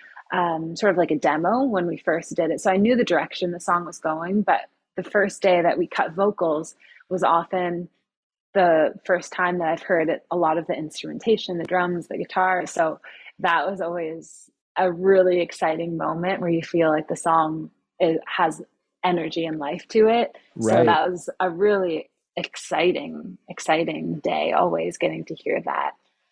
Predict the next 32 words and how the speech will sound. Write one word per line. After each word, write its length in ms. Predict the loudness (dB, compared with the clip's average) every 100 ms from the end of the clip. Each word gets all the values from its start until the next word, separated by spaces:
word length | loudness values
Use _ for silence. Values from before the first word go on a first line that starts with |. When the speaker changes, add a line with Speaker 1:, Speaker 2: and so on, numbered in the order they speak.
| _ _ _ _ _ _
Speaker 2:
And 220 | 0 0
so 220 | 2 4
with 180 | 4 4
a 80 | 2
song 360 | 2 0 2 2
like 200 | 0 0
Big 180 | -2
for 160 | -2 -4
a 40 |
Small 260 | -2 -2 -2
Town 300 | 0 0 2
that 80 | 0
you 140 | 0
mentioned 400 | -2 -2 -4 -2
you 80 | 0
wrote 240 | 0 0 -2
yourself, 800 | -8 -2 2 2 2 -2 -10 _ -20 -20 _
what 140 | 0 2
is 120 | 4
it 120 | 4
like 640 | 4 2 4 2 0 -8 -20 _ _ -2
to 220 | 0 2
have 260 | 0 -2 -2
someone 300 | -2 -2 0
else 240 | -2 -4
work 380 | -2 0 0 0
on 240 | -2 -2
it 260 | -2 -4 -8 _ _ -4
and 640 | 0 2 2 2 2 -2 -6 _ _ _
take 380 | -2 2 2 2
your 260 | 4 4 2
vision 600 | 0 -2 -4 -4 -4